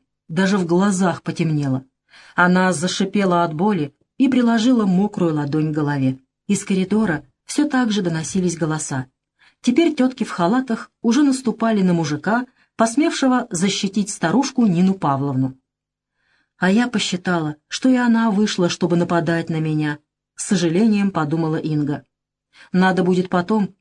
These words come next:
когда закончится весь этот кошмар, особо отблагодарить старушку". Инга сейчас испытывала к ней такую признательность, что готова была ради нее сделать что угодно. "Девушка, вы там как?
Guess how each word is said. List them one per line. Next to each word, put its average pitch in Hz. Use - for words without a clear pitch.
когда 185
закончится 185
весь 170
этот -
кошмар, 202
особо 220
отблагодарить 202
старушку". 151
Инга 269
сейчас 247
испытывала 202
к 196
ней 208
такую 190
признательность, 180
что -
готова 240
была 220
ради 214
нее 180
сделать 226
что -
угодно. 139
"Девушка, 262
вы 202
там 262
как? 285